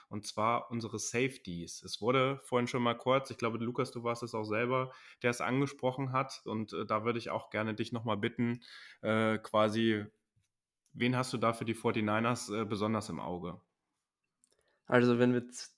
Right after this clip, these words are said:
Speaker 2: Pick Nummer zehn von den Jets bekommen, dann hätten wir in der ersten Runde die Chance auf Kyle Hamilton, und Kyle Hamilton ist nicht nur für viele Experten, sondern auch für mich einer Top fünf Spieler in dieser Draftklasse.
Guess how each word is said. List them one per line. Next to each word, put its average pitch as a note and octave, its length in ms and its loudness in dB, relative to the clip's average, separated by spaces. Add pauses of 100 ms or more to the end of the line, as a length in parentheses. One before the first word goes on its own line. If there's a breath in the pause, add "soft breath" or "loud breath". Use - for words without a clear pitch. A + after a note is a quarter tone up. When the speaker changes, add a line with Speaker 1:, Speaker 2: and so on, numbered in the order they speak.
(140)
Speaker 2:
Pick C3+ 200 2
Nummer C3 220 4
zehn C3+ 260 2
von C3+ 100 0
den B2 140 4
Jets C3+ 280 0
bekommen, B2+ 600 -2 (120)
dann A#2+ 140 0
hätten B2+ 260 -2
wir C3 60 4
in A#2+ 60 4
der A#2+ 100 4
ersten A#2+ 280 2
Runde A#2+ 200 6
die A#2+ 140 0
Chance B2 320 4
auf A#2 100 -2
Kyle A#2+ 280 0
Hamilton, B2+ 440 0
und A#2+ 200 -2
Kyle B2+ 260 -4
Hamilton B2 560 2 (520 soft breath)
ist - 200 -8
nicht C3 220 -2
nur C3 80 2
für C3 160 0
viele B2 240 2
Experten, A#2 560 2
sondern A#2+ 260 4
auch A#2 80 0
für - 140 -2
mich B2 340 4
einer A#2+ 240 -2 (200)
Top B2 280 2
fünf C3 400 2
Spieler A#2+ 380 2
in A#2 80 0
dieser A#2 220 0
Draftklasse. A#2+ 840 -2